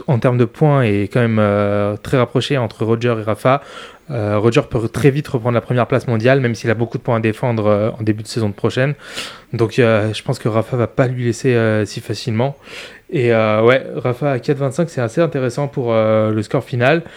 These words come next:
Et j'aime bien Zverev aussi à huit cinquante, euh, parce que, euh, parce qu'il est jeune, qu'il a un jeu qui est très adapté à l'indoor, euh, qu'il a gêné Nadal et Federer à plusieurs reprises cette année.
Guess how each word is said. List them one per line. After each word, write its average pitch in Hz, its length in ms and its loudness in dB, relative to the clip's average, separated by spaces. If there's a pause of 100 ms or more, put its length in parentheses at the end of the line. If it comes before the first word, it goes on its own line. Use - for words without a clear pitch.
(280)
Et 131 80 4
j'aime 135 180 6
bien 165 140 6
Zverev 151 300 6
aussi 143 240 2
à 131 60 4
huit 127 180 -2
cinquante, 131 500 -2 (140)
euh, 110 580 -2 (600)
parce - 240 2
que, - 140 -4
euh, 113 800 4
parce 117 160 -2
qu'il 135 160 4
est 127 60 8
jeune, 139 500 4
qu'il 117 200 0
a 117 80 6
un 120 60 4
jeu 120 160 2
qui 123 160 -4
est - 140 -10
très 127 260 0
adapté 123 260 2
à 117 60 4
l'indoor, 120 500 2 (380)
euh, 104 400 4
qu'il 120 220 0
a 113 40 4
gêné 123 280 0
Nadal 123 540 4 (140)
et 170 120 8
Federer 131 640 4
à 110 200 2
plusieurs 127 300 0
reprises 120 300 -2
cette - 180 2
année. 120 320 0